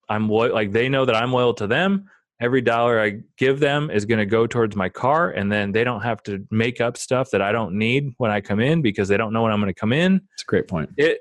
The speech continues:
Speaker 1: it just solves so many different things, and you gotta get it done. You know, we
Speaker 2: Mm-hmm.
Speaker 1: all need safeguards anyways. I'm off
Speaker 2: Yep.
Speaker 1: my soapbox.
Speaker 2: Nice. Okay, so let's go to, like, the second half of this residual income, which would be affiliates.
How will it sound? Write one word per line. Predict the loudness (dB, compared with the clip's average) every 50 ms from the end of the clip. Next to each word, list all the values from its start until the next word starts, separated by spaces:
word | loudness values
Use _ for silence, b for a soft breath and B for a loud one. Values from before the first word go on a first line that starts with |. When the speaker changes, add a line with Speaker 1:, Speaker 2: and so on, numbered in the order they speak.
| -4 -2
Speaker 1:
it | -2 0 2
just | 2 0 0 0 0
solves | 0 2 2 0 0
so | 0 0 2
many | 2 2 4
different | 2 2 2 2 2
things, | 2 0 0 0 -2
and | 0 2 2
you | 2 0
gotta | 0 0 0 0 2 0
get | 2 2 2
it | 2 0 0
done. | 0 -2 -2 -2 -4 -8 _ _
You | -6 -2 -2 0
know, | 0 2
we | 2 4
Speaker 2:
Mm-hmm. | 4 4
Speaker 1:
all | 2 0
need | 0 -2 -2 -4 -4 -6 -8 _ -10
safeguards | -4 -4 -4 -4 _ -8 -8 -8 -8 -12 -16 _ _ -14
anyways. | -14 -14 -14 -18 -20 -20 -20 -20 _ _ _ _ -18 -10 -6
I'm | -4 -2
off | -2 -2
Speaker 2:
Yep. | -4 -8
Speaker 1:
my | -8 -10
soapbox. | -16 -18 -20 -16 -14 -12 -14 -14 _ -20 -20 -20 _ _ _ -8
Speaker 2:
Nice. | -8 -8 -8 -10 -14 -16 _ _ _ _ _ _ -4 -2
Okay, | 0 0 0 -2
so | -2 0 2 4
let's | 4 4 2 0 0
go | 0 2 2
to, | 2 0 2 4 4 4
like, | 4 4 2 0 0
the | 0 0
second | 0 2 0 0 0 0 -4 -4
half | -2 -2 0 -2 -2 -4 -4 -2
of | 0 0 0 0 0 0 2
this | 2 2 2 0 2
residual | 2 2 4 4 2 2 4 4
income, | 4 4 4 2 2 2 2 2 2
which | 0 0 0
would | 2 2 2 4
be | 4 4 2
affiliates. | 2 2 -2 -6 -2 0 2 2 2 2 -2 -4 -8 -6 -6 -6